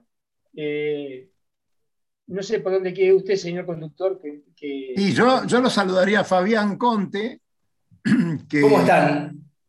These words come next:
Speaker 2: lo hacemos formal. ¿Qué dice, Fabián? ¿Bien?
Speaker 3: Bien, ¿ustedes?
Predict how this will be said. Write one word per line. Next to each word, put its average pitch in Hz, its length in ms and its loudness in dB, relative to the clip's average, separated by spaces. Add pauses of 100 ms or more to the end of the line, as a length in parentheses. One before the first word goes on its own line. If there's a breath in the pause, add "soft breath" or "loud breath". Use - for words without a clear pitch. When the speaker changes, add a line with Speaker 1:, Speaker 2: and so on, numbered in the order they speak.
Speaker 2:
lo 151 100 -4
hacemos 180 340 -4
formal. 185 420 -2
¿Qué 226 140 0
dice, 196 280 -2
Fabián? 175 400 -4
¿Bien? 226 440 0 (360)
Speaker 3:
Bien, 170 220 4
¿ustedes? 247 720 2